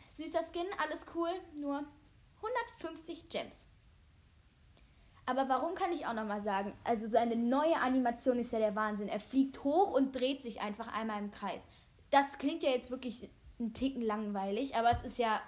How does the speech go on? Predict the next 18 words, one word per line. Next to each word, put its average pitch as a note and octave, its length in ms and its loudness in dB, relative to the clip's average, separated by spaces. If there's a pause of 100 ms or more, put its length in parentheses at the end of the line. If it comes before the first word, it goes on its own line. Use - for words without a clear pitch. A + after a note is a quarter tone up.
(120)
für B3+ 140 -6
Brawls, A3 440 0 (640)
nein, G#3 180 -4
ich G#3+ 140 -8
will G#3+ 100 2
Brawls G3+ 240 -2
jetzt - 100 -16
nicht G3+ 140 -4
schlecht G3+ 180 -4
machen. G3+ 160 -4
Das A3 120 -2
ist C4+ 200 -2
einfach C#4 300 2 (140)
cool, A#3 320 0 (720)
weil B3 260 2 (380)
nicht C#4+ 240 -2
so D4+ 180 0
viele B3 400 -2